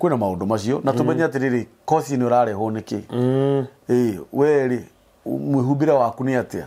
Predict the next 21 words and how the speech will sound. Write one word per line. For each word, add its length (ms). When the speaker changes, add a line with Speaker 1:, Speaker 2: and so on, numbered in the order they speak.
Speaker 2:
Mm. 540
Speaker 1:
Mama 360
wanyu 360
rĩ, 180
mu-, 140
uhusiano 560
waku 280
nĩ, 160
nĩ 300
muonanagĩra 600
kũ? 100
Speaker 2:
Mm. 560
Speaker 1:
Tondũ 160
wa 180
mama 240
wa 120
mũndũ 260
ti 80
wa 160
gũtangatangwo. 840
Speaker 2:
Ĩĩ. 460